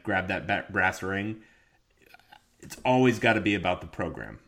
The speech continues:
Um, obviously, you wanna have the best team you can have every year for sure, and that's gonna be a priority. But you've gotta be constantly thinking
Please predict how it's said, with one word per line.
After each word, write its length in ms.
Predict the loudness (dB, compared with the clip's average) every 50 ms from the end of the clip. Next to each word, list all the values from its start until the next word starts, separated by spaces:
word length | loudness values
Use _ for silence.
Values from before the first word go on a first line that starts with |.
| _ -12 -6
Um, 480 | -6 -4 -4 -4 -4 -6 -8 -10 -6 -2
obviously, 380 | -2 0 2 0 0 0 0 0
you 80 | 0
wanna 140 | 0 -2 -2
have 100 | -2 -4
the 60 | -4
best 260 | -4 -4 -4 -4 -4
team 160 | -6 -6 -4 -4
you 80 | -6
can 100 | -4 -4
have 220 | -4 -4 -4 -4 -4
every 220 | -4 -4 -4 -4
year 220 | -4 -4 -4 -6
for 180 | -8 -8 -10 -10
sure, 400 | -8 -6 -4 -4 -4 -4 -4 -6
and 120 | -6 -8
that's 220 | -10 -12 -12 -14 -12
gonna 160 | -10 -8 -6
be 140 | -4 -6 -6
a 40 | -4
priority. 520 | -4 -6 -4 -4 -4 -6 -6 -6 -8 -8
But 400 | -8 -6 -4 -4 -4 -6 -8 -12 -14
you've 300 | -10 -10 -10 -10 -10 -6
gotta 260 | -4 -4 -2 -2 -4
be 120 | -6 -8
constantly 640 | -10 -10 -8 -4 -4 -4 -4 -6 -12 -12 -10 -10 -8
thinking 520 | -8 -8 -8 -8 -8 -8 -8 -8 -10 -12